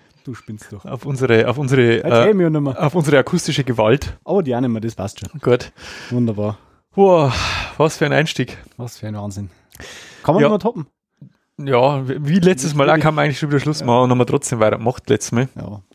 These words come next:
Speaker 1: dann tun wir's halt.
Speaker 2: Äh, so auch heute. Das Kabel, was übrigens gerade vorhin so verzweifelt gesucht hab, ja, das ist da. Ja.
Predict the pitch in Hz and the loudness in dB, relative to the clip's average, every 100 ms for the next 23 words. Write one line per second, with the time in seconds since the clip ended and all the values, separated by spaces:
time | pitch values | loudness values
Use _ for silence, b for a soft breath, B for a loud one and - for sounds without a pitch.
0 | - 143 101 90 - - 123 113 113 131 | -6 -6 -6 -8 -8 0 2 2 0 -2
1 | 117 - 127 - 156 _ B B B B | -2 0 0 0 -4 _ B B B B
2 | B B 127 - 160 196 151 139 143 - | B B -4 0 2 2 0 0 0 0
3 | 135 - 139 131 123 120 - 131 123 - | -2 0 2 2 -2 -4 0 2 0 0
4 | 139 - - 110 123 151 B B 131 127 | -2 -2 -2 0 0 0 B B -6 -4
5 | - 123 110 B B B B - 127 | -2 -2 -2 B B B B -14 -12